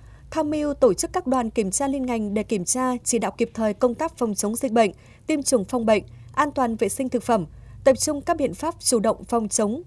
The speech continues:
ngăn chặn dịch bệnh sởi, ho gà và các bệnh do virus cúm lây truyền từ gia cầm sang người. Hai, Trung tâm Y tế thành phố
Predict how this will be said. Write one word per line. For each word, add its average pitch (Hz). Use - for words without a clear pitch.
ngăn 269
chặn 233
dịch 226
bệnh 214
sởi, 214
ho 262
gà 233
và 240
các 294
bệnh 240
do 285
virus 277
cúm 233
lây 294
truyền 226
từ 240
gia 254
cầm 233
sang 233
người. 208
Hai, 262
Trung 330
tâm 302
Y 285
tế 240
thành 254
phố 214